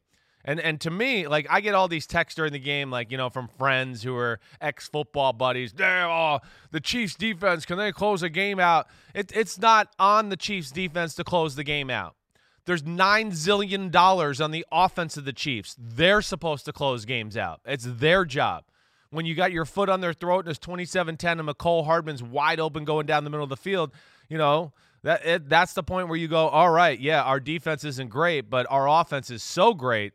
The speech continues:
that we're just gonna put our defense in a spot here where they can't even mess it up and you can't make a game of it."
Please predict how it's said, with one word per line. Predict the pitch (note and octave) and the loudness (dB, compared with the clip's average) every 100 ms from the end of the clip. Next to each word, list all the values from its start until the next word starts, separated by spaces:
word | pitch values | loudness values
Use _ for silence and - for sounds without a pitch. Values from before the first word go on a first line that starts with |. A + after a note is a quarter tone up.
| - | -4
that | B2+ A#2+ | -2 0
we're | C#3 E3 | -2 -4
just | D3 C3+ | -6 -6
gonna | C#3 | -8
put | B2 D3 | -6 -2
our | C#3 C3+ | 0 -2
defense | C3+ C3+ C3+ C3 | -6 -8 -10 -8
in | |
a | A#2 | -10
spot | - C#3 B2+ A2+ | -4 0 0 0
here | A#2 A2+ | -4 -4
where | A2 | -2
they | A#2+ D#3 | -4 -4
can't | C#3+ B2+ | -6 -8
even | A#2 A#2 | -8 -6
mess | A#2 A2 | -6 -6
it | A#2+ | -2
up | A2 - _ _ | -2 -4 _ _
and | B2 A#2+ | -12 -8
you | C3+ | -8
can't | - B2 | -6 -6
make | A#2 G#2 | -4 -6
a | G#2 | -6
game | A2 G#2 | -6 -6
of | F#2 | -8
it." | E2+ | -12